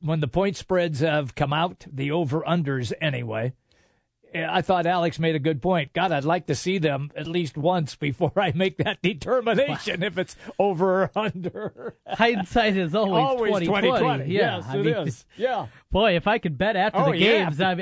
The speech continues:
Speaker 1: You'd
Speaker 2: I'd be making a lot of money.
Speaker 1: You would be.
Speaker 2: It's not how it
Speaker 1: You,
Speaker 2: works.
Speaker 1: you wouldn't be doing this show either.
Speaker 2: That's
Speaker 1: You'd
Speaker 2: very
Speaker 1: be
Speaker 2: true.
Speaker 1: on an island
Speaker 2: If
Speaker 1: in
Speaker 2: I
Speaker 1: the Atlantic.
Speaker 2: if,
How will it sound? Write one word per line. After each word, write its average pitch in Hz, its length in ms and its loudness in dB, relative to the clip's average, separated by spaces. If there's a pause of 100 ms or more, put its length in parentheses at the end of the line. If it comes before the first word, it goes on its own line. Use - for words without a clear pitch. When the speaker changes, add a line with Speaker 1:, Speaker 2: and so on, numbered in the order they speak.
Speaker 1:
You'd 185 80 4
Speaker 2:
I'd 254 120 2
be 233 140 2
making 196 320 0
a 170 60 0
lot 214 260 2
of 196 60 -2
money. 226 240 2
Speaker 1:
You 202 240 -2
would 247 260 0
be. 117 220 -10 (880)
Speaker 2:
It's - 100 -10
not 123 160 -4
how 110 140 -8
it 113 80 -10
Speaker 1:
You, 185 160 4
Speaker 2:
works. 185 120 -2
Speaker 1:
you 180 100 2
wouldn't 165 200 0
be 147 100 0
doing 170 280 0
this 143 160 0
show 185 360 0
either. 214 140 0
Speaker 2:
That's 143 220 -2
Speaker 1:
You'd 147 100 -4
Speaker 2:
very 156 240 0
Speaker 1:
be 135 100 -8
Speaker 2:
true. 160 200 2
Speaker 1:
on 165 160 2
an 151 180 0
island 160 640 -2 (560)
Speaker 2:
If - 140 -10
Speaker 1:
in 165 60 2
Speaker 2:
I 165 80 2
Speaker 1:
the 165 160 0
Atlantic. 170 600 -2
Speaker 2:
if, 151 180 -12